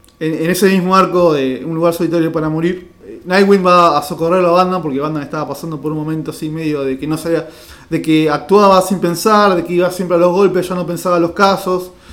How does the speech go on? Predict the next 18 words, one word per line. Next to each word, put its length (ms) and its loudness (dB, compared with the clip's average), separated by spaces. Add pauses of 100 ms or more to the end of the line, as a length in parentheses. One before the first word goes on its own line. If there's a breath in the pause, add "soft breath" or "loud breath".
(200 loud breath)
eh, 260 -8 (140)
eh, 720 -4
golpeaba 460 4
primero, 320 0
pensaba 360 -2
después 480 -2 (360 soft breath)
y 80 -6
necesitaba 600 2
que 100 -2
Nightwing 280 -2
lo 40 -2
ayudara. 720 0 (320 loud breath)
Y 80 -4
los 140 4
dos 100 2
quedan, 440 0
eh, 200 -4
atrapados 760 0